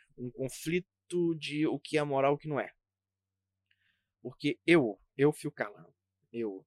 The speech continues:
deixa eu voltar aqui pra dentro. Ah,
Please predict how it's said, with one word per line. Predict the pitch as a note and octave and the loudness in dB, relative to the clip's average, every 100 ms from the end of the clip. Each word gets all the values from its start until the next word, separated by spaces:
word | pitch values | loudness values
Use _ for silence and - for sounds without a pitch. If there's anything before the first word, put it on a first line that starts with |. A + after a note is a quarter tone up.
| - | -16
deixa | - G#2+ | -10 -10
eu | G2+ | -8
voltar | A2 G2+ - | -10 -10 -10
aqui | G#2+ - | -12 -12
pra | - F2+ | -14 -10
dentro. | A#2+ A#2+ - _ _ _ _ _ _ _ _ _ _ _ _ _ - | -8 -8 -10 _ _ _ _ _ _ _ _ _ _ _ _ _ -2
Ah, | A#2+ A#2+ A#2+ A#2+ A#2 A#2 A2+ | 2 4 4 4 2 0 -2